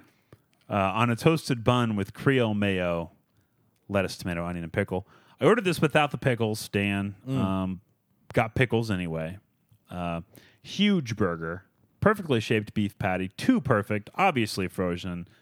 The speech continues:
Speaker 1: Frozen.
Speaker 2: Mm-hmm.
Speaker 1: Frozen.
Speaker 2: Mm-hmm.
Speaker 1: Uh, just about flavorless. Just nothing to it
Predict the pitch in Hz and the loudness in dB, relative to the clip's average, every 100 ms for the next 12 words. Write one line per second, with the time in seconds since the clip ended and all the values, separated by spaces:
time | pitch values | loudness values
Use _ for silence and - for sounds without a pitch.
0 | _ _ - 147 135 139 127 120 104 90 | _ _ 0 4 4 4 2 0 0 0
1 | 123 147 117 107 - _ _ _ _ _ | 0 0 0 -4 -10 _ _ _ _ _
2 | _ _ - - 160 143 95 85 87 131 | _ _ -2 4 6 4 0 -2 0 0
3 | 127 107 - _ _ _ _ 107 107 110 | 0 -2 -6 _ _ _ _ 0 2 0
4 | - 123 190 208 - 123 110 90 - 80 | -4 -2 2 2 2 2 2 0 -4 -6
5 | 78 71 65 - - 127 160 139 - 127 | -6 -8 -12 -14 -14 0 2 2 -2 0
6 | 143 135 131 110 - 101 92 | 0 0 0 -2 -2 0 0